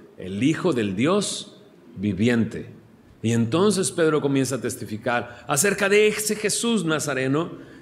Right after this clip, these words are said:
que había sido aprobado por Dios a través de todo lo que hizo y todo lo que enseñaba. Lo que dijo Lucas, ¿verdad? "Ya les escribí sobre lo que él hizo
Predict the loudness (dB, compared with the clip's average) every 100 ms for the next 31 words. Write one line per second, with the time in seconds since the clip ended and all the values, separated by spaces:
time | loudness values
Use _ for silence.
0 | 0 2 4 4 4 4 4 4 2 -4
1 | -4 -4 0 2 4 4 4 4 2 -2
2 | 2 0 0 0 2 2 4 4 6 4
3 | 4 4 4 0 2 2 2 -4 -10 -20
4 | -20 -20 _ -4 2 4 4 4 2 -2
5 | -2 -4 0 0 2 2 0 -2 -6 -16
6 | -20 -20 _ _ _ -2 0 2 2 2
7 | 0 2 2 4 4 2 2 4 4 4
8 | 2 2 0 -4 -6 -4 -2 -2 0 0
9 | 2 0 0 -2 0 0 0 2 2 0